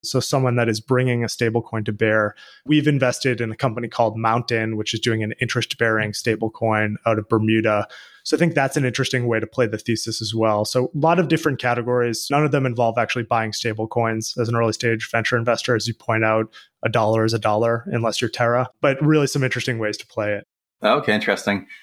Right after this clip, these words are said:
Speaker 2: Yeah, you mentioned Circle. What do you make of U S D C losing share to U S D T over the past year and a half? And is Tether something that we should be worried about?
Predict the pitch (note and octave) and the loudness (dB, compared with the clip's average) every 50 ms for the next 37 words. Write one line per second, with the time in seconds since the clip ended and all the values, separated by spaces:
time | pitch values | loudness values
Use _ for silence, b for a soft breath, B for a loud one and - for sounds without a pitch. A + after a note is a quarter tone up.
0 | B B B B2+ B2+ C#3 C#3 E3 - D3 B2+ A#2+ - B2+ B2+ B2+ - A#2+ A2 F#2+ | B B B 2 4 4 4 4 2 2 0 2 2 2 2 2 2 2 2 0
1 | - - - B2 C3+ C3+ C3 B2+ A#2+ A#2 - A2+ G#2+ G2+ G2 F#2 - _ G#2+ G#2 | -2 -4 -2 0 2 2 2 2 0 2 2 2 2 2 0 -2 -6 _ -2 2
2 | A2 G#2+ G#2 G#2+ - A2+ G2+ - - - G#2+ G2+ G2+ G#2 G#2 G2 F#2 G#2 G2 F2+ | 2 2 2 0 -2 -4 -4 -4 -2 0 0 0 2 2 2 2 2 0 -2 0
3 | - - G2 G2 G2 F#2+ G2 G2 G2 F#2+ - - G2+ F#2+ F2+ - - G#2+ G#2 G2 | 0 0 2 2 2 0 0 2 0 0 0 -2 -4 -4 -2 0 2 2 2 2
4 | F#2 F2+ F2 G#2+ G2+ F#2+ F#2 F2+ - - _ _ F#2+ G2 G2 F#2 F#2 F#2+ F#2+ F#2 | 2 0 0 0 0 0 0 0 -4 -12 _ _ -2 0 0 0 0 0 0 0
5 | F#2 F#2 F2+ - - - b b b b b - G#2+ G2+ G2+ G2+ G2+ G2 F#2+ F#2+ | 0 0 -2 -4 -6 -16 b b b b b 0 0 2 2 2 2 0 0 0
6 | F#2+ F2+ - - - - - - G2 F#2+ - - B2 A2 A2+ A2 - - A2 G#2+ | 0 -2 -4 -6 -8 -10 -8 -8 -8 -8 -4 -4 -2 0 0 0 0 0 0 -2
7 | - - A2 G#2 G2+ G2 G2 F#2+ F2+ F#2+ G2+ G2 - - G#2 F2+ G2+ F#2+ F2+ F2+ | 0 0 0 0 2 0 0 0 0 0 -2 -4 -4 -4 -4 -2 -2 0 2 2
8 | F#2 G2 G#2 G#2 G#2+ G#2+ A2+ - | 2 2 2 2 2 0 0 0